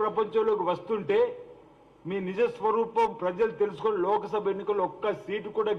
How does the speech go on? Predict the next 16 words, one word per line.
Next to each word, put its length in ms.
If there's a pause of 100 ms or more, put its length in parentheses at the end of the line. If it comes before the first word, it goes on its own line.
(100)
గెలుతలేమని 600
చెప్పి 180
అనేటువంటి 480 (460)
ఇది 180 (240)
మీరు 160 (100)
తేలిన 380
తర్వాత 340 (960)
కూడబలుకొని 840
ఈరోజు 280 (140)
బావా 280 (140)
బామర్దులు 520 (1500)
కేటీఆర్ 640
ఓవైపు, 440
హరీష్ 340
ఓవైపు, 320 (720)
ఈ 60